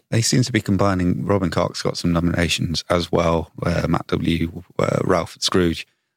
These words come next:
They seem to be combining quite well. There was not the confusion that we perhaps saw with Llorente and Koch at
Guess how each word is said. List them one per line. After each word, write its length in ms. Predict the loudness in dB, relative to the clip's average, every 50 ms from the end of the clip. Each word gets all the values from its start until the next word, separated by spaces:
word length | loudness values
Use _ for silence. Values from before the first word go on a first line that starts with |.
| _ _ _ _ _ _
They 160 | -2 0 0 2
seem 200 | 2 2 0 0
to 60 | 2
be 100 | 0 -2
combining 440 | 0 0 0 0 2 2 2 0 -2
quite 220 | 0 0 0 0 2
well. 180 | 2 2 2 2
There 100 | 0 0
was 140 | 0 0 0
not 220 | 0 -2 -2 -6 _ _ _ _ _ _ _ _
the 80 | -8 -6
confusion 800 | -4 -4 -4 -4 -4 -4 -2 0 0 0 0 0 0 -2 -2 -6 _ _ _ _ _ -2
that 80 | 0
we 120 | 2 2 2
perhaps 280 | 0 0 -2 0 0
saw 320 | 0 0 2 2 2 2 2
with 300 | 2 0 0 0 0 -2
Llorente 460 | 0 0 2 0 0 0 0 -2 -2
and 120 | -2 -4
Koch 300 | -4 -2 -2 -2 -2 _ _ -6
at 300 | -6 -4 -4 -4 -6